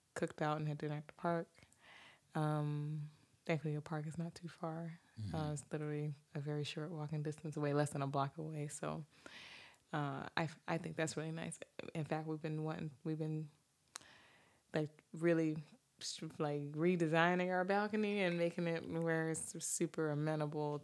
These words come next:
Speaker 1: to us going out and using that space
Speaker 2: Mm-hmm.
Speaker 1: like a dinner area. It's been nice. It's like our own little, uh, restaurant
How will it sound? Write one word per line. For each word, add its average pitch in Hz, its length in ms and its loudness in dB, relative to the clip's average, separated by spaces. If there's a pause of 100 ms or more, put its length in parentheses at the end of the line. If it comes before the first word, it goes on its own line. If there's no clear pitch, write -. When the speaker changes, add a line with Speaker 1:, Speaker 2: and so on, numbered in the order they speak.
(120)
Speaker 1:
to 147 680 0
us 151 300 -4
going 147 320 -2
out 151 200 -2
and 147 160 0 (580)
using 160 420 2
that 151 180 -2
space - 640 -2 (260)
Speaker 2:
Mm-hmm. - 160 0
Speaker 1:
like 156 200 0
a 151 280 -2 (380)
dinner 160 240 2
area. 147 500 -4 (300)
It's - 80 -20
been 196 220 -6
nice. 190 220 -4 (100)
It's 185 100 -12
like 175 160 0
our 175 80 0
own 180 220 -2
little, 180 200 0
uh, 180 300 0
restaurant 185 500 0